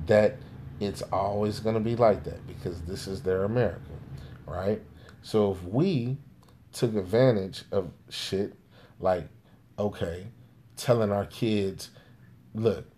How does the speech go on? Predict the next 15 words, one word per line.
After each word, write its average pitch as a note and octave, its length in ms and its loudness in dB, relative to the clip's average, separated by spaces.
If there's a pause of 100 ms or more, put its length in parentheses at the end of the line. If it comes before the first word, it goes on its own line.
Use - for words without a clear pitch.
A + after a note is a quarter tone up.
(440)
being C3 380 4
in B2 160 6
law A#2+ 240 6
enforcement, B2 760 2
it's F#2+ 200 -6
all G2+ 220 2
right. G#2+ 300 0 (500)
It's - 180 -4
all A2+ 220 6
right A#2 240 6
to G2 100 0
be F#2 160 -8
in E2+ 180 -8
law E2+ 220 -6
enforcement." E2 540 -12